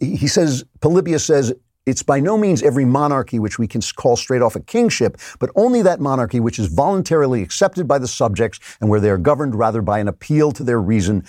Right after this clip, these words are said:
than by fear or, and force." So this monarchy is a good thing, but as the monarchy descends through the family of the first king and it's taken on by people who don't care or who, who have become corrupted by power, it devolves into a tyranny. So kingship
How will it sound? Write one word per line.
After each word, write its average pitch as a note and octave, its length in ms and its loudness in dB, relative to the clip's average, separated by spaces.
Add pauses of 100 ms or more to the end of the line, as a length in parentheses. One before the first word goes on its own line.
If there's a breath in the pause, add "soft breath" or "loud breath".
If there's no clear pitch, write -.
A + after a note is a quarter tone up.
(180 loud breath)
than G#2+ 180 2
by G2 160 2
fear G2+ 580 -2
or, - 220 -6
and G2+ 160 -4
force." F#2+ 360 -4 (120)
So A#2 100 -2
this G#2 160 -2
monarchy C3 440 -2
is F#2+ 100 -4
a A2 60 0
good D#3+ 280 0
thing, F2 360 -2 (240 loud breath)
but A2+ 120 -2
as A#2 260 0
the G#2+ 100 0
monarchy D3+ 420 0
descends B2+ 640 -2 (160 soft breath)
through C3+ 200 0
the A#2 80 0
family D3+ 640 0
of G#2 160 -2
the A2+ 80 -2
first C3 340 -4
king G#2+ 300 -2
and G2+ 320 -2
it's - 260 -6
taken B2 320 -2
on A2 160 0
by G2+ 100 0
people A2 280 -4
who G2+ 60 0
don't G2 180 -4
care D3 300 2
or F2+ 200 -2
who, A2+ 220 -4
who B2+ 80 0
have F2 100 0
become G#2+ 260 -2
corrupted A2+ 540 -2 (300 loud breath)
by A2+ 160 2
power, D3 520 0 (300 loud breath)
it D3 160 0
devolves B2+ 600 2
into A2+ 560 0
a G#2+ 180 0
tyranny. F2 500 -2
So E2+ 220 -6
kingship C#3+ 560 -2